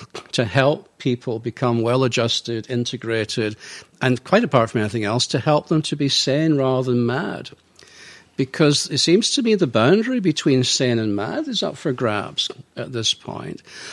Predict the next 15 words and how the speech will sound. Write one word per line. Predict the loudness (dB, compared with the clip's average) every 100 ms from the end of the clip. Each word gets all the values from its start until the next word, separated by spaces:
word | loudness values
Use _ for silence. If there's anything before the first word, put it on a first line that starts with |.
| -16
Things | -18 2 4 6 6
like | 4 4
the | 4
age | 6 6 4
of | 0
consent | -2 0 2 2 2 0
for | -2 -2
sexual | 0 -2 -2 -4 -4 -4 -6 -8 -14 -12 -14 -8
activity | -6 -2 0 2 0 0
are | 0
definitely | 2 2 2 0 -2
up | -4
for | -6 -6
grabs, | -4 -4 -4 -4
because | -6 0 2 2